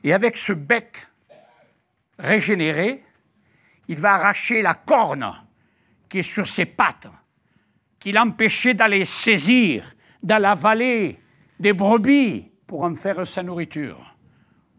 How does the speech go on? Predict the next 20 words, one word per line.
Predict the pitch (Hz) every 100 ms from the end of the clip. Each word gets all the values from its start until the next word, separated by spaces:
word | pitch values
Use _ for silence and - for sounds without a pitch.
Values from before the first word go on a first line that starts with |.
| _ _ _ -
ou | 151
d'autres | 151 156 143 143
animaux | 139 135 135
purs. | - 113 80 _ _ _ _ _ _ _ _ _ _ _ _ _ _ _ _ _
Et | 127
puis, | - 175 190 190 _ _ _ _ _ _ _ _ _ _ _ _ _ _ _ _ _ _
il | 180
va | 139
pouvoir | 135 - 135 156 170 151
s'arracher | - 131 151 - 160 147 120
toutes | - 123
ces | - -
vieilles | 120 143 180
plumes, | 120 - 185 208 208 - - _ _ _ _ _ _ _ _ _ _ _
et | 180
des | 127 135
plumes | - 170 175 151
nouvelles | 151 120 143 160 175 190 - _ _ _ _ _
vont | 127 135
apparaître. | 135 - 117 117 - -